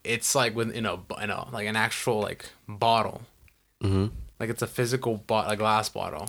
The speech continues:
Speaker 2: Uh-huh.
Speaker 1: Like, it's really fucking good. I remember, uh, um,
Speaker 2: Search it up, bro.
Speaker 1: one of my coworkers, like, old, like, before I, like, my, the first, my very first job,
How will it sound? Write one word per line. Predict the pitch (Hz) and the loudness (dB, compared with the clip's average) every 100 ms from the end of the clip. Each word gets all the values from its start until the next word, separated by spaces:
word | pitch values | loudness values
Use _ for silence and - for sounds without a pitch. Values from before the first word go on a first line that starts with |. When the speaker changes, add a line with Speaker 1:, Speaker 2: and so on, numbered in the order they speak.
| - | 4
Speaker 2:
Uh-huh. | 92 95 107 - _ - | 6 4 2 -12 _ -4
Speaker 1:
Like, | 107 98 98 | -2 0 -2
it's | 110 - | -6 -6
really | 104 107 120 120 110 107 | -6 0 4 4 4 2
fucking | 107 101 98 | 0 -2 -2
good. | 95 | 0
I | 107 | 2
remember, | 110 117 113 | 2 2 2
uh, | 107 - 107 | 2 2 2
um, | 101 | 4
Speaker 2:
Search | 101 131 160 | 6 6 6
it | |
up, | 254 226 | 6 6
bro. | 165 311 285 - - - - | 6 6 2 -12 -16 -14 -2
Speaker 1:
one | 117 | 0
of | 120 | 2
my | 117 | 0
coworkers, | - 120 123 117 110 101 98 - - | 2 4 4 4 2 0 0 -2 -2
like, | 98 | -2
old, | 104 110 107 - | 0 0 0 0
like, | 117 110 | 0 0
before | 117 135 127 | -2 4 4
I, | 110 | 4
like, | 107 | 2
my, | 104 107 104 - | 2 2 2 -2
the | 117 | -4
first, | - 127 120 | 2 2 2
my | 120 | 2
very | 127 127 | 4 4
first | 123 107 | 2 2
job, | 117 113 110 | 4 6 4